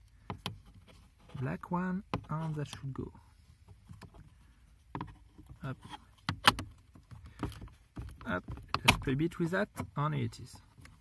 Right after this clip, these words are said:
So we have our relay. So let's say,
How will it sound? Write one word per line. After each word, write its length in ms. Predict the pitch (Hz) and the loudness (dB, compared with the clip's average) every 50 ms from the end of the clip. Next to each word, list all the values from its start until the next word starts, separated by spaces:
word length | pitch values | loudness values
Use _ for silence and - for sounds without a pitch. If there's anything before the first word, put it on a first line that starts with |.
| - - - - - - - - - - - - - - - - - | -10 -10 -10 -8 -12 -20 -20 -20 -20 -20 -20 -20 -20 -20 -20 -18 -16
So 520 | - - - 143 143 160 165 151 - 165 - - - - - - - - - - - - - - - | -16 -10 -6 -2 0 0 0 0 -2 -6 -8 -12 -20 -20 -20 -20 -20 -20 -20 -20 -20 -20 -8 0 4
we 140 | 170 165 160 | 6 6 6
have 280 | - - 208 202 190 | 6 6 4 6 6
our 180 | 190 180 175 170 | 6 6 8 8
relay. 480 | 170 170 165 160 156 160 170 202 233 - - - - - - - - - - - - - - - - - - - - - - - - - - - - - - - - - - - - - - - - - | 8 8 6 6 6 6 6 4 4 0 -6 -18 -20 -20 -20 -20 -20 -20 -20 -20 -20 -20 -20 -20 -20 -20 -20 -20 -20 -20 -20 -20 -20 -20 -20 -20 -20 -20 -20 -20 -20 -20 -20 -20 -20 -20 -20 -20 -20 -20
So 160 | - - - | -2 2 4
let's 240 | 156 165 180 175 - | 6 8 8 6 4
say, 440 | - - - 180 180 180 185 233 | 2 2 4 4 6 6 4 2